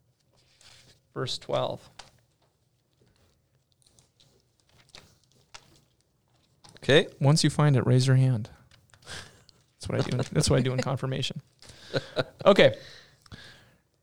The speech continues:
Speaker 1: It says, "Then I said to them, 'If it seems good to you, give me my wages, but if not, keep them.' And they weighed out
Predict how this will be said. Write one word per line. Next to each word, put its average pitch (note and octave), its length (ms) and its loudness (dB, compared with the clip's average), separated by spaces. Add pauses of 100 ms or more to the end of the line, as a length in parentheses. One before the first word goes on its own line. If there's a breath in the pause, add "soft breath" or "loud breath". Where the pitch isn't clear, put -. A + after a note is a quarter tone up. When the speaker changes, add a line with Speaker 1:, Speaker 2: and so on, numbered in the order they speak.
Speaker 1:
It D3+ 120 2
says, C#3+ 280 6
"Then D#3+ 240 4
I A3+ 120 6
said F#3+ 240 6
to E3 60 6
them, D3 260 6
'If C#3+ 100 2
it D3 120 2
seems G3 300 2
good E3+ 180 4
to D#3+ 60 4
you, D#3 140 6
give C#3+ 180 4
me D#3+ 120 4
my D3 180 6
wages, D3 460 4
but C#3+ 160 4
if C#3 120 4
not, C3+ 260 2
keep D3+ 240 -4
them.' B2 320 2
And C3 180 0
they B2+ 100 2
weighed C3+ 280 4
out C3 340 4